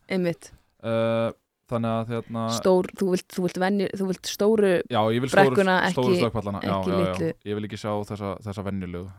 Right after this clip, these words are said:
Speaker 1: Já,
Speaker 2: Eh,
Speaker 1: venjulegu, þær eru ekki litlar.
Speaker 2: Nei,
Speaker 1: Við
Speaker 2: þær eru
Speaker 1: taka
Speaker 2: ekki
Speaker 1: það fram.
Speaker 2: litlar. Ég vil ekki sjá þessa venjulegu. Þannig að ég stilli eiginlega bara inn þegar að, hérna,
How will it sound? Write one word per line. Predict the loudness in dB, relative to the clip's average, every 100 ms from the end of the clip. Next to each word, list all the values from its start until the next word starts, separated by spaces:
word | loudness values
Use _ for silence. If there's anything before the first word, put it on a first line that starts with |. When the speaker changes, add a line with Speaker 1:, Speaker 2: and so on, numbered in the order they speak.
| -8
Speaker 1:
Já, | -2 2
Speaker 2:
Eh, |
Speaker 1:
venjulegu, | 4 4 4 0 0
þær | -2
eru | -2
ekki | 0
litlar. | -4 -4 -8
Speaker 2:
Nei, | -4 0
Speaker 1:
Við |
Speaker 2:
þær | 2
eru | 2
Speaker 1:
taka | 2
Speaker 2:
ekki | 2
Speaker 1:
það | 4
fram. | 6 6
Speaker 2:
litlar. | 4
Ég | 0
vil | 0
ekki | -8
sjá | -6
þessa | -6 -6
venjulegu. | -8 -6 -2
Þannig | -2 -2
að | -2
ég | 0 -2 -4
stilli | -8 -8 -4 -4
eiginlega | -2 -4
bara | -2 -2 0 -2
inn | -4
þegar | -6 -6 -4
að, | -4 -6
hérna, | -10 -12